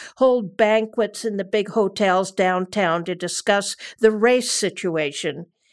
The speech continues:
in a big rosy cloud of hot air. "The communists are strong in Harlem," she declared, "because they are doing the things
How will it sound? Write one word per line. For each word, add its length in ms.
in 160
a 80
big 440
rosy 560
cloud 480
of 140
hot 360
air. 380
"The 100
communists 680
are 80
strong 540
in 160
Harlem," 460
she 240
declared, 520
"because 300
they 180
are 140
doing 420
the 120
things 520